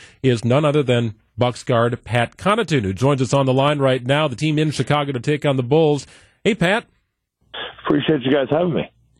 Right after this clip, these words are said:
Speaker 1: Well, thanks for joining us here, man. Congratulations. When you found out you were going to be receiving this prestigious award, what goes through your mind?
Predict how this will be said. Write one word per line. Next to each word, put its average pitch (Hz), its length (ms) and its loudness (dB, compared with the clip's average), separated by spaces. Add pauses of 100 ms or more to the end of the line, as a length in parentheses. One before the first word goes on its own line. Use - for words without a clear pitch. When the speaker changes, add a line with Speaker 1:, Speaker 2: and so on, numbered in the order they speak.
(160)
Speaker 1:
Well, 202 100 4
thanks 277 240 0
for 294 100 -4
joining 247 320 0
us 180 120 0
here, 180 120 2
man. 190 140 0
Congratulations. 196 1000 0
When 160 180 0
you 226 140 -2
found 214 320 -2
out 196 200 2
you 160 120 0
were 185 100 2
going 180 160 2
to 170 60 2
be 165 100 0
receiving 180 480 0
this 147 160 2
prestigious 170 640 -2
award, 156 480 2
what 170 160 -2
goes 202 180 -2
through 196 200 -4
your 180 120 2
mind? 175 400 0